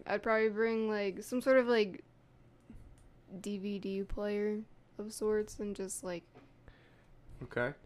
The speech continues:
Speaker 1: this
Speaker 3: fucking, like, a T V and a Roku?
Speaker 2: Well, you
Speaker 3: That
Speaker 2: gonna
Speaker 3: would
Speaker 1: Well,
Speaker 2: power, well, you gonna power
Speaker 1: that's
Speaker 2: up
Speaker 1: what
Speaker 2: your
Speaker 1: I said.
Speaker 2: D V D
Speaker 1: That's why I
Speaker 2: player
Speaker 1: said
Speaker 2: with?
Speaker 1: some kind of D V D player. Well, some of them are, like, battery charged, and I would just bring, like, a lifetime supply of batteries.
Speaker 2: So that's two things, right?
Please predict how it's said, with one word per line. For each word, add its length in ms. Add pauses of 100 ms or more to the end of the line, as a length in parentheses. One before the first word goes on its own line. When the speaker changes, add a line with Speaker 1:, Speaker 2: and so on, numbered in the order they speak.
(260)
Speaker 1:
this 100
Speaker 3:
fucking, 280
like, 220
a 60
T 240
V 180
and 80
a 60
Roku? 500 (1160)
Speaker 2:
Well, 120
you 40
Speaker 3:
That 60
Speaker 2:
gonna 80
Speaker 3:
would 100
Speaker 1:
Well, 240
Speaker 2:
power, 160
well, 100
you 120
gonna 120
power 260
Speaker 1:
that's 200
Speaker 2:
up 40
Speaker 1:
what 100
Speaker 2:
your 40
Speaker 1:
I 120
said. 180
Speaker 2:
D 0
V 60
D 20
Speaker 1:
That's 180
why 120
I 40
Speaker 2:
player 100
Speaker 1:
said 140
Speaker 2:
with? 80
Speaker 1:
some 320
kind 220
of 80
D 120
V 120
D 160
player. 220
Well, 260
some 180
of 140
them 120
are, 120
like, 200
battery 320
charged, 360
and 100
I 60
would 100
just 160
bring, 220
like, 140
a 60
lifetime 540
supply 300
of 160
batteries. 720
Speaker 2:
So 180
that's 260
two 260
things, 400
right? 200